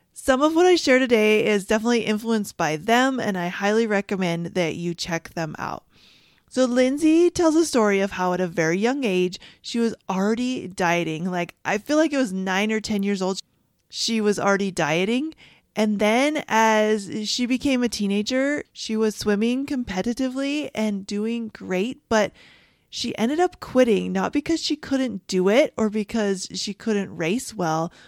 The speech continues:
but because of how she felt about herself in a swimsuit.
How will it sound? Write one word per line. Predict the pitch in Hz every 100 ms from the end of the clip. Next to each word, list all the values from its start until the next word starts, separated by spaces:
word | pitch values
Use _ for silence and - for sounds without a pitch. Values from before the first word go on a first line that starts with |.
| _
but | - 226
because | 226 233 220
of | 254 240
how | 208 226
she | - 285
felt | - - 170 220 -
about | 226 214 202 202
herself | 214 - 156 220 - -
in | 208 185
a |
swimsuit. | 175 - 175 190 - -